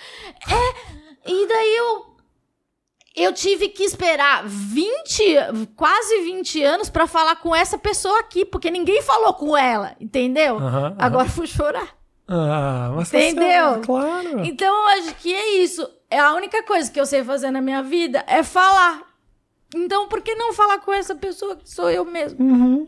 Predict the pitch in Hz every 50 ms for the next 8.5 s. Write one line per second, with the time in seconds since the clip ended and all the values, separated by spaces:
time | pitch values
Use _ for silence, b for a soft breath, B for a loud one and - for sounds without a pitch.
0 | - - - - 226 220 220 233 277 294 302 277 208 165 - b b b b b
1 | b b b - - - - - - 185 165 - 196 180 - 190 185 185 185 185
2 | - - - 185 185 185 - 214 208 208 190 208 214 208 233 226 240 226 214 240
3 | 247 247 240 - 247 247 240 240 240 240 - - 254 226 - - - - 254 247
4 | 277 277 - _ - 311 285 262 247 - b b b b 262 240 277 370 - 359
5 | 370 370 - 294 311 320 339 302 285 277 277 277 294 262 254 - - 339 330 285
6 | 269 349 349 - 359 349 - - 285 - - - - - 285 294 262 226 226 214
7 | 220 - 254 233 226 - _ _ _ _ _ - 254 233 220 233 226 - 240 208
8 | - 240 247 240 - 262 208 220 202 -